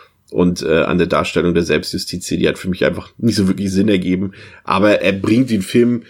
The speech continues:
noch auf einem gewissen Level zu Ende, so dass ich da nicht, nicht böse war. Ich war nicht mehr vollends überzeugt und nicht mehr, nicht mehr begeistert, aber er bringt ihn ordentlich zu Ende, würde ich mal behaupten. Habt ihr noch Anmerkungen zum Finale?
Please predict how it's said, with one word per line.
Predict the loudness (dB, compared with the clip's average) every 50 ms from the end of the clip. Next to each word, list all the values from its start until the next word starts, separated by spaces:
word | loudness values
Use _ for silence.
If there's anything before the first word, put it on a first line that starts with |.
| -20 -20 _ -8
noch | -4 0 2
auf | 2 2 2
einem | 2 2 0 0 -2 -4
gewissen | -2 0 0 0 2 2 2
Level | 2 4 2 2 0
zu | -2 -2 -4 -4
Ende, | -2 -2 -2 -2 -2
so | -2 -2 -4 -4
dass | -4 -6 -10
ich | -8
da | -6 -4 -4 -2
nicht, | -4 -6 -8 -10
nicht | -12 -8 -2 0
böse | 2 2 2 2 0 -4
war. | -6 -8 -12 -14 -18 -20 -10
Ich | -4
war | 0 0
nicht | 2 2 0
mehr | 0 -2 0
vollends | 2 2 2 2 2 0 -2 -2
überzeugt | -4 -4 -2 0 2 4 4 4 2 -2 -8 -20 -20 -20 -20 -20 -20 _ _ -6
und | -2 -2
nicht | -2 -2 0 2
mehr, | 2 4 4
nicht | 4 2 0 -2 -2
mehr | -2 0
begeistert, | 0 0 2 2 2 2 2 2 2 0 0 0
aber | -2 -2 2 2 2 2
er | 2
bringt | 0 -2 -4 -4 -4 -2
ihn | -2 0 -2 -2 -4 _ _ _ _ 0
ordentlich | 2 2 2 0 -4 -8 -6
zu | -4 -6
Ende, | -6 -4 -6 -10 -10 -12
würde | -16 -18
ich | -16 -14
mal | -12 -10 -10
behaupten. | -10 -10 -12 -14 _ -20 -20 _ _ _ _ -6
Habt | -2 0 2
ihr | 2
noch | 2 2
Anmerkungen | 2 2 2 2 0 0 -2 -4
zum | -6 -6 -6
Finale? | -6 -4 -4 -4 -4 -6 -8 -8